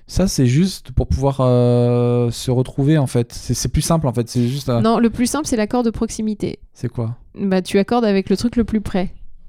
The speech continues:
Speaker 1: C'est-à-dire, toi et moi, on s'accorde parce
Speaker 2: Alors,
Speaker 1: qu'on est prêt ?
Speaker 2: non, regarde, tu dis dix yaourts et dix faisselles,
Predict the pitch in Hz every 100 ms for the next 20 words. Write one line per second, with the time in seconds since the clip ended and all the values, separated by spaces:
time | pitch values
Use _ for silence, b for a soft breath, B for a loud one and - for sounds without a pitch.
0 | - - - 113 117 110 - 123 143 127
1 | 196 220 202 139 127 - 220 - - 190
2 | 180 233 269 202 208 233 208 - - 190
3 | 175 190 180 - 165 175 277 269 233 226
4 | 294 359 - - - - - - - 202
5 | 214 247 196 214 285 - 220 - 190 233
6 | 311